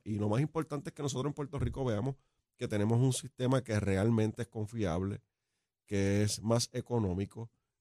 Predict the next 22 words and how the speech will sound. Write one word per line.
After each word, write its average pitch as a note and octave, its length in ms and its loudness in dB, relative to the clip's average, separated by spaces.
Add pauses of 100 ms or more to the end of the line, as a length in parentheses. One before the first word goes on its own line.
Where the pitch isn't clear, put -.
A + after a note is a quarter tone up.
(100)
y A2+ 140 0
que G2+ 840 2
nos G2+ 140 0
lleve G2+ 240 0
la C#3 60 2
energía C3 280 4
a - 40 2
nuestras C#3+ 240 -2
casas C3+ 340 2
y C#3 40 6
a B2 60 4
los A#2+ 120 2
comercios G#2+ 400 -4
en D3 100 0
Puerto C3+ 300 -4
Rico, A#2 320 -4
que F#2 100 -6
no, F#2 240 -4
que G2 140 -6
no F2+ 120 -2
siga A#2 240 -2
afectando, A#2 640 -2